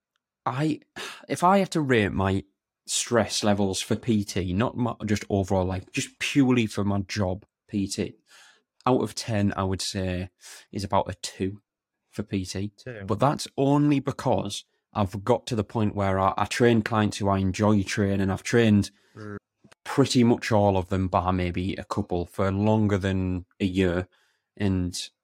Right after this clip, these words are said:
Speaker 1: I know them all. They know me. I know what the goals are.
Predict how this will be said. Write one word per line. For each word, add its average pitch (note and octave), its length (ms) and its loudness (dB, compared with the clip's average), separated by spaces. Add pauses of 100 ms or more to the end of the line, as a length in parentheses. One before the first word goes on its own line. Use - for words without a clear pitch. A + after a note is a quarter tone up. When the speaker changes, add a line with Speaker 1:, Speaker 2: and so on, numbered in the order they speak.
(300)
Speaker 1:
I G2 80 -2
know G#2+ 260 4
them G2+ 180 4
all. F#2+ 200 2
They G2+ 200 2
know G#2 240 2
me. F#2+ 320 0
I F#2 60 -2
know F#2+ 200 0
what G2+ 180 0
the G#2 80 -4
goals F#2 380 0
are. F#2+ 300 -2